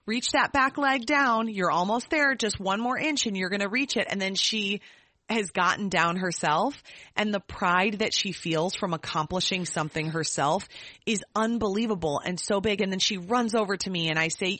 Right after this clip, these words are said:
"I knew you could do it. I knew you could do it." And she's so proud, and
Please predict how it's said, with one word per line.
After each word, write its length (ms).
"I 100
knew 340
you 160
could 200
do 200
it. 180
I 140
knew 240
you 140
could 240
do 180
it." 160
And 160
she's 380
so 360
proud, 380
and 320